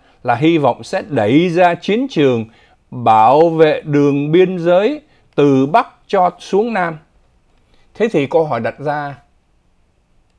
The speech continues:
ba trăm ngàn binh sĩ liệu có bảo vệ được biên giới dài cả ngàn dặm này hay không?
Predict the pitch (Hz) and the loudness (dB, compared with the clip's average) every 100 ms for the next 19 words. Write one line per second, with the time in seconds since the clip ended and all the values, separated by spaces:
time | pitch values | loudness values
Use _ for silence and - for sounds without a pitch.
0 | _ _ _ _ _ _ _ - 214 220 | _ _ _ _ _ _ _ -4 -2 -2
1 | 220 220 208 302 165 117 117 147 151 139 | -6 -4 -6 -6 -6 -8 -8 -8 -8 -8
2 | 147 160 202 _ _ _ 117 120 110 110 | -8 -8 -12 _ _ _ -2 -2 -2 -6
3 | - _ _ 196 156 98 90 104 113 113 | -14 _ _ -4 -2 -2 0 0 0 -2
4 | 101 117 110 - 139 120 110 110 139 180 | -4 -4 -8 -6 -6 -4 -6 -4 -2 -2
5 | 233 _ _ 95 120 113 104 101 90 87 | -4 _ _ -10 -4 -2 -4 -6 -8 -8
6 | 110 113 123 123 117 113 113 110 101 104 | -8 -6 -4 -4 -6 -6 -6 -6 -10 -14
7 | 98 82 101 - 120 | -12 -10 -12 -10 -10